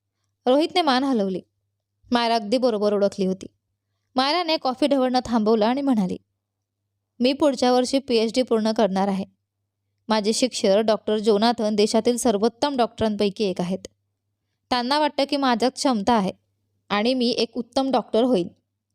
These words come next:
पूर्वी ली सर म्हणायचे की माझ्यात अभिनयासाठी क्षमता आहे आणि त्यांनी मला खूप मार्गदर्शन केलं. पण तरीही मला वाटतं की अभिनय हा माझा खरा मार्ग नाही. जर वैशाली मॅडमची स्क्रिप्ट आणि ली सरांचं मार्गदर्शन नसतं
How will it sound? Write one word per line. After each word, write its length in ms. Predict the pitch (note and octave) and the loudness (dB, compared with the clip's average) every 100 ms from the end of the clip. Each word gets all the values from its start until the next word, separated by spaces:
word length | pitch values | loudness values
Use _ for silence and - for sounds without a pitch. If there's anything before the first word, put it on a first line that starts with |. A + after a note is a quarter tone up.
| _ _ _ _ - | _ _ _ _ -2
पूर्वी 440 | D4+ E4 D4 C#4+ D#4 - | 0 2 2 0 -4 -4
ली 180 | A#3+ C#4+ | 0 2
सर 180 | D#4+ D4+ | 2 0
म्हणायचे 420 | D4 C4+ C4 A3+ | 0 0 0 -2
की 120 | B3 | -2
माझ्यात 320 | B3+ A#3 A#3+ C4 | -2 0 0 0
अभिनयासाठी 680 | A3 G#3 A#3+ C4 C#4 A#3+ A3 | -2 0 0 0 0 0 -2
क्षमता 400 | G#3+ C#4 G3+ G#3+ | -2 0 0 0
आहे 180 | G#3+ G#3 | 0 0
आणि 200 | A3 A3+ | 0 -2
त्यांनी 280 | A#3+ A3 B3 | -4 -4 -2
मला 200 | B3 A#3+ | 0 0
खूप 180 | - C#4 | 0 -2
मार्गदर्शन 640 | C4 G3+ F#3+ F#3+ G3 A3 G3+ | 0 0 0 0 -2 -2 -2
केलं. 180 | F#3+ F3+ - _ _ _ _ _ _ | -4 -4 -10 _ _ _ _ _ _
पण 160 | C4 C#4 | -2 0
तरीही 260 | C4+ B3+ C#4+ | 0 0 -2
मला 220 | D#4 C4+ | 0 2
वाटतं 280 | B3 G#3+ A#3+ | 0 0 -4
की 80 | A#3 | 0
अभिनय 320 | C4 G#3 A#3 | 0 2 2
हा 140 | C4 A#3+ | 2 0
माझा 240 | A3+ A3 A#3 | 0 0 -2
खरा 180 | B3+ A3+ | 0 0
मार्ग 260 | A3+ F#3+ | 0 -2
नाही. 240 | G#3 G#3 G3 - _ _ _ _ _ _ - | -2 -2 -4 -8 _ _ _ _ _ _ -2
जर 280 | A3 A#3+ A3 | 2 4 4
वैशाली 400 | A3+ A#3 C#4 C#4 | 2 0 0 0
मॅडमची 440 | C4+ A#3+ A#3 A3 B3 | 0 0 -2 -2 -4
स्क्रिप्ट 440 | - B3+ A3 - | 0 2 2 0
आणि 300 | G#3 A3 A#3 | -4 -2 -2
ली 140 | A#3 | -2
सरांचं 380 | C#4+ C#4 C4 A#3+ | 0 0 0 -2
मार्गदर्शन 600 | A#3 G#3+ G#3 A3 G#3+ A#3 | 0 0 2 0 0 0
नसतं 380 | A#3 A#3+ - G3+ | 0 0 0 -2